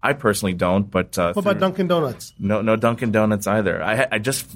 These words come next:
Speaker 1: finally got into the restaurant business, so
Speaker 2: That,
Speaker 1: that's
Speaker 2: that's, but
Speaker 1: a
Speaker 2: Indians,
Speaker 1: start.
Speaker 2: but you're
Speaker 1: Yeah.
Speaker 2: doing a high-end restaurant. Indians typically don't do that.
Speaker 1: That's true.
Speaker 2: What
Speaker 1: That's
Speaker 2: about
Speaker 1: true.
Speaker 2: motels? You must be in the motel
Speaker 1: I'm not in
Speaker 2: business.
Speaker 1: the motel business, but I, my family, family members are. I have uncles and aunts who are in, in the motel
Speaker 2: That
Speaker 1: business,
Speaker 2: means you're,
Speaker 1: so
Speaker 2: you're a one percent investor of
Speaker 1: I'm
Speaker 2: some
Speaker 1: trying
Speaker 2: sort.
Speaker 1: to be outside the box, Patel. I'm
Speaker 2: Okay.
Speaker 1: not, uh, not trying to fit into a category that, uh,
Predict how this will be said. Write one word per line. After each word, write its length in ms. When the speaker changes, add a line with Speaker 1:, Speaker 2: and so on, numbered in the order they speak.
Speaker 1:
finally 240
got 160
into 180
the 80
restaurant 420
business, 360
so 120
Speaker 2:
That, 220
Speaker 1:
that's 200
Speaker 2:
that's, 40
but 180
Speaker 1:
a 40
Speaker 2:
Indians, 320
Speaker 1:
start. 180
Speaker 2:
but 160
you're 100
Speaker 1:
Yeah. 80
Speaker 2:
doing 100
a 60
high-end 360
restaurant. 400
Indians 320
typically 340
don't 220
do 120
that. 200
Speaker 1:
That's 200
true. 220
Speaker 2:
What 140
Speaker 1:
That's 140
Speaker 2:
about 20
Speaker 1:
true. 100
Speaker 2:
motels? 320
You 80
must 300
be 60
in 80
the 40
motel 280
Speaker 1:
I'm 80
not 200
in 40
Speaker 2:
business. 120
Speaker 1:
the 60
motel 260
business, 320
but 200
I, 80
my 180
family, 560
family 360
members 440
are. 200
I 40
have 120
uncles 320
and 120
aunts 260
who 160
are 140
in, 160
in 80
the 80
motel 320
Speaker 2:
That 80
Speaker 1:
business, 140
Speaker 2:
means 200
you're, 240
Speaker 1:
so 60
Speaker 2:
you're 160
a 40
one 240
percent 280
investor 420
of 80
Speaker 1:
I'm 100
Speaker 2:
some 60
Speaker 1:
trying 220
Speaker 2:
sort. 80
Speaker 1:
to 40
be 120
outside 400
the 80
box, 320
Patel. 580
I'm 220
Speaker 2:
Okay. 240
Speaker 1:
not, 40
uh, 200
not 220
trying 160
to 40
fit 200
into 260
a 40
category 560
that, 300
uh, 140